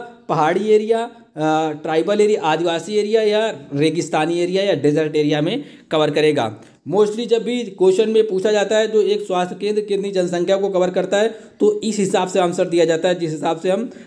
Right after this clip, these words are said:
आपको लिख के बता रहे हैं, ठीक है, इस हिसाब से। तो देखिए, चार ज़ीरो इधर, चार ज़ीरो इधर, इसका मतलब बीस हजार से तीस हजार जनसंख्या को cover करता है। एक बात और ध्यान दें, जो अभी तक नहीं बताई, उस पर भी थोड़ा focus करें। कहा जाता है जो पीएचसी होता है एक,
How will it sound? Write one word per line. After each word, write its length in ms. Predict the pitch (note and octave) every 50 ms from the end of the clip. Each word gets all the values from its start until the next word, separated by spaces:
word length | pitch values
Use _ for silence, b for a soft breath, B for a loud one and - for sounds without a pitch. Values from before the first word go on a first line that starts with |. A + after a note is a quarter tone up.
| B B
आपको 360 | C#3+ D3 D#3 D3 D3 G3 G3+ F#3+
लिख 220 | D#3+ E3 D3+ -
के 100 | - F3
बता 300 | D3+ C#3+ C#3 C#3 C3 C3
रहे 100 | C3 C3+
हैं, 100 | C#3 C#3+
ठीक 160 | G3 G#3 G3+
है, 100 | E3 B2
इस 200 | - C#3+ D3+ C#3+
हिसाब 260 | C#3+ A#2 B2 G#2+ G#2
से। 160 | - - A#2 A#2 A2+ - - b b b b b b b _ -
तो 280 | F3+ F3+ F#3 F#3+ F#3+
देखिए, 340 | F#3 F3+ F3 F#3+ G3 F#3 D#3+
चार 300 | - - E3+ D#3+ D#3+ F3
ज़ीरो 160 | F3+ F#3 F3+
इधर, 200 | F3 E3+ G3 G3
चार 220 | G3 G#3 F3+ E3 D#3+
ज़ीरो 160 | E3+ E3+ E3+
इधर, 200 | D3+ D3 D3+ C3+
इसका 260 | C3 D#3 D3 - F#3+
मतलब 140 | F#3+ G3+ F#3
बीस 260 | D3 E3 G3 G3 F3
हजार 200 | E3+ F#3+ F#3+ F#3
से 80 | G#3 F#3+
तीस 200 | - F#3+ F#3 D#3+
हजार 180 | D#3+ F3 E3
जनसंख्या 380 | E3 E3 D#3 D#3+ D#3 D3 D3+ D3+
को 200 | D#3+ F#3+ A#3+ B3+ B3 B B B B -
cover 180 | F3+ E3 D#3+
करता 260 | D3+ D#3 C#3 - - C3
है। 140 | B2 A#2 - - F3
एक 260 | G#3+ A3+ A#3+ A#3+ F#3+
बात 240 | A#3 A#3 A#3 A#3 F3+
और 320 | F#3+ G#3+ A3+ A#3+ A#3 G#3
ध्यान 260 | F3 G3 G#3 G#3+ G#3+
दें, 180 | G3+ A3+ A3+ G#3+
जो 80 | G#3 G3
अभी 180 | G3 G3+ G#3
तक 160 | G3+ G#3 G3 G3
नहीं 160 | G3 F#3 F#3+
बताई, 320 | F#3+ G3+ F#3 F#3+ - G3+ G3+
उस 160 | G3 F#3+ F#3+
पर 120 | - G3
भी 80 | F#3+ G3
थोड़ा 220 | - F#3 F#3 F#3
focus 320 | F3+ F#3 F3 D#3+ E3+ D3 D3+
करें। 280 | D3+ D3 C3+ A#2+ - B B B B B B B -
कहा 180 | F#3+ G3 G#3+ A#3
जाता 280 | A3+ A3+ A3 G#3+ A#3+
है 100 | A#3+ A#3+
जो 240 | A3+ B3+ B3+ B3+ C4
पीएचसी 580 | B3+ - - G3+ F#3+ F#3+ F#3 F#3+ - - C#4 C4+
होता 300 | B3+ A#3+ G3+ - - E3+
है 160 | D3+ C3 B2
एक, 120 | A#2+ A#2